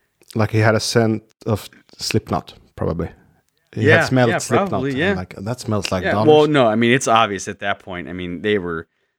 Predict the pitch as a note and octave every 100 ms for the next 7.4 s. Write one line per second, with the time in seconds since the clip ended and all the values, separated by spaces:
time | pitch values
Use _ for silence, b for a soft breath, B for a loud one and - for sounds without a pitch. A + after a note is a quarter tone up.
0 | _ _ _ _ _ _ _ _ A2 A#2+
1 | A2 G2 G2+ B2 F#2 F2 G#2 G#2 G#2 -
2 | _ - F2+ - G2+ F#2 F#2 E2+ F2+ F#2+
3 | G2 D#2+ F2 - G2 F#2 F2+ F2 F2 F#2
4 | G#2 E2+ G#2 G2 G2 G2 G2 - b b
5 | b b - G2 E2 - G2+ F#2+ F2 G2
6 | G2+ - A2 A2+ - _ _ _ _ G#2+
7 | B2 - F#2+ D#2+